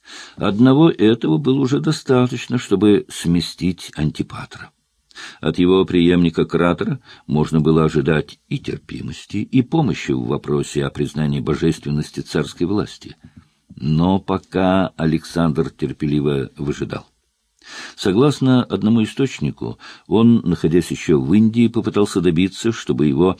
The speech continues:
матери Олимпиаде оказывали божеские почести. Однако, по-видимому, если это сообщение вообще достоверно, и в этом он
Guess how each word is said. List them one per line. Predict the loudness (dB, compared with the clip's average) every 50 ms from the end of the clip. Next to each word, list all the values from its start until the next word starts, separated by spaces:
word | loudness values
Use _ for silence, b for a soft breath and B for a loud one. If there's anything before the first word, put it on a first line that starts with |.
| B B B B B
матери | 0 2 2 2 2 2 0 0 0 0 0 -2 -4
Олимпиаде | -4 -6 -4 -4 -6 -4 -2 0 0 0 0 0 -2 -4 B B B B B
оказывали | -4 -4 -4 -4 -2 -2 -2 -2 0 2 2 2 4 4 2 0 0 -2
божеские | -2 0 2 2 2 2 0 -4 -6 -4 -4 -4 -4
почести. | -4 -6 -12 -14 -14 -14 -18 -18 -20 -20 _ _ _ _ _ _ _ _ _ _ B B B B B B B
Однако, | B -2 2 2 2 2 4 4 4 6 6 4
по-видимому, | 2 2 0 2 2 0 2 2 2 2 4 4 2 2 0 -2
если | -4 -2 -2 -2 -2 0 -2 0
это | 0 0 -2 -2 -4
сообщение | -4 -2 -2 -4 -4 -4 -2 -2 0 2 2
вообще | 0 0 -2 -4 -8 -6 -6
достоверно, | -6 -8 -8 -8 -6 -6 -4 -4 -4 -4 -2 -4 -4 -6 -8 b b b b b b _
и | 0 2 4
в | 4 4 4
этом | 2 2 0 -2 -2 -2 -4
он | -4 -8 -10 -12